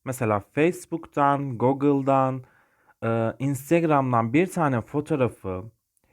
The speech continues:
ya da müziği ya da oyunu bilgisayarına yüklediğin zaman ya da telefonuna yüklediğin zaman bu download.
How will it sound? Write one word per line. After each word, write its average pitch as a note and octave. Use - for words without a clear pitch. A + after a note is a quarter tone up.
ya C3+
da C#3+
müziği B2+
ya C3+
da C#3
oyunu A#2
bilgisayarına D3
yüklediğin D3+
zaman G2+
ya G2
da A#2+
telefonuna B2+
yüklediğin C3+
zaman E3+
bu C#3+
download. A#2